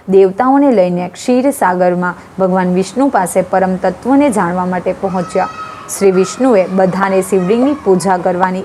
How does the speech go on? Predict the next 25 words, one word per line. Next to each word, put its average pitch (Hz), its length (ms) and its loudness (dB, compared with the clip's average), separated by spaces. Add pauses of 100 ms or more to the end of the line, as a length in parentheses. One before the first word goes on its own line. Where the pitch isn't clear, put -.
(100)
આજ્ઞા 190 380 0
આપી 175 360 -2 (260)
અને 190 180 0
વિશ્વકર્માને 185 800 0
બોલાવીને 180 680 0 (140)
દેવતાઓ 185 520 2
અનુસાર 180 540 -2 (140)
અલગ 262 280 2 (100)
અલગ 240 200 4 (100)
દ્રવ્યમાંથી 180 680 -2 (380)
શિવલિંગ 233 480 2 (100)
બનાવી 185 680 0
આપવાની 185 520 -4
આજ્ઞા 185 360 0
આપી 180 360 -6 (440)
અને 185 300 0 (300)
પૂજા 226 360 2
વિધિ 208 280 2
પણ 190 200 -4
સમજાવી. 185 560 -4 (760)
રુદ્ર 202 240 4
અવતાર 185 480 0
હનુમાનજીએ 185 720 2
રાજાઓને 180 580 -2
કહ્યું, 208 360 2